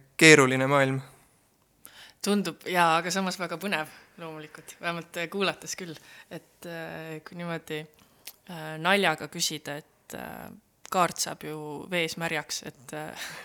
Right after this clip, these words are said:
Speaker 2: <laughs> kus kohta te kirja panite kõik need
Speaker 1: Panimegi selle
Speaker 2: suunad ja
Speaker 1: sama,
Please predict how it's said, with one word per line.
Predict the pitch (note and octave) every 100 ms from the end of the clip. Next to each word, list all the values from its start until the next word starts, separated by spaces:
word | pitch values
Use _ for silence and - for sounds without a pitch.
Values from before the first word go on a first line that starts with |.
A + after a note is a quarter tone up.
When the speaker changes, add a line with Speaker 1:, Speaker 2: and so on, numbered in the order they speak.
| -
Speaker 2:
<laughs> | - - - -
kus | F3
kohta | G#3 A#3 F3+
te | F3
kirja | F3 G3 E3+
panite | D3+ D#3 D#3 -
kõik | D#3 D#3+ -
need | D#3+ G3 F3+
Speaker 1:
Panimegi | D#3+ C#3+ C#3 C3+ C#3
selle | C#3+ C#3
Speaker 2:
suunad | E3+ E3 D3+
ja | C3+
Speaker 1:
sama, | C3+ C#3 C#3